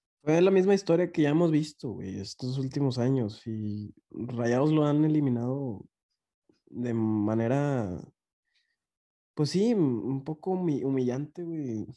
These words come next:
Digo, contra el Puebla fue humillante, pero esta no tanto. Pero ya repetir lo mismo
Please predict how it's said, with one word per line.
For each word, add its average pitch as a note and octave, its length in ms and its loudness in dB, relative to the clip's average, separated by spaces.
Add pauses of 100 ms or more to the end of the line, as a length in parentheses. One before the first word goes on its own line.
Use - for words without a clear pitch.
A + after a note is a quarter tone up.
(380)
Digo, B2+ 300 2
contra B2+ 280 0
el B2+ 80 -6
Puebla E3 300 4
fue E3+ 160 0
humillante, C#3+ 720 0
pero C3 460 -6 (260)
esta A3 260 0
no G3 180 2
tanto. F3+ 420 -2 (920)
Pero F3 580 8
ya E3+ 760 6 (520)
repetir D#3 520 2
lo A3+ 100 6
mismo F#3 720 0